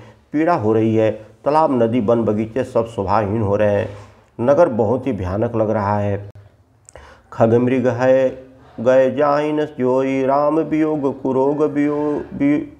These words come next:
बिगोए, नगर नारी नर निपट दुखारी, मनो सबहि सब संपत हारी।" श्री राम जी के वियोग रूपी बुरे रोग से सताए हुए पशु, पंछी, घोड़े, हाथी ऐसे दुखी हो रहे थे। देख,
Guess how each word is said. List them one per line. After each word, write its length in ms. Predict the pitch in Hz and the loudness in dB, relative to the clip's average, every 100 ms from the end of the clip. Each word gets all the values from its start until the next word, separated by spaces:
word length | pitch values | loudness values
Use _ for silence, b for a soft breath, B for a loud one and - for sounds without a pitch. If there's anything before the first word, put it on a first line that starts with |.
| _ - | _ -12
बिगोए, 640 | - 139 151 151 151 151 143 B B B B B | -4 0 4 4 4 0 -4 B B B B B
नगर 440 | 120 127 139 165 170 | -4 0 2 4 4
नारी 400 | 165 165 165 170 | 4 4 2 4
नर 180 | 170 170 | 4 4
निपट 520 | 170 165 160 165 156 | 0 -2 -2 -2 -4
दुखारी, 840 | 160 156 151 160 156 151 139 - B B - | -4 -2 2 2 2 0 -2 -4 B B -6
मनो 420 | 131 147 147 151 | 2 4 4 0
सबहि 420 | 139 139 143 147 | 0 -2 0 -2
सब 280 | 147 147 147 | 0 -2 -2
संपत 500 | 139 147 151 143 147 151 | -4 -4 -4 -4 -4 -2
हारी।" 640 | 131 113 123 127 131 131 B B B _ | 0 2 2 2 -2 -6 B B B _
श्री 100 | 151 | 0
राम 240 | 170 180 | 2 2
जी 100 | 175 | 0
के 140 | 175 165 | -2 -2
वियोग 340 | 120 135 143 | 0 2 2
रूपी 440 | 139 123 139 135 135 B B B B B 117 | -2 -2 -2 -2 -4 B B B B B -8
बुरे 320 | 107 160 185 | -2 2 4
रोग 220 | 147 131 | 2 0
से 180 | - 127 | -2 -4
सताए 340 | 123 - 123 | -2 0 0
हुए 160 | 123 123 | 2 -2
पशु, 340 | 123 104 - | -2 -6 -6
पंछी, 340 | 113 120 113 117 | -4 -4 -4 -6
घोड़े, 280 | 98 107 | -2 -2
हाथी 380 | 113 101 107 113 110 | 0 -2 -2 -2 -2
ऐसे 260 | 101 104 135 | -4 -4 -6
दुखी 320 | 104 107 - | -4 -6 -4
हो 160 | 110 104 | -2 0
रहे 220 | 107 104 | 2 2
थे। 200 | 107 101 | 0 -6
देख, 300 | 92 101 - | -2 -4 -6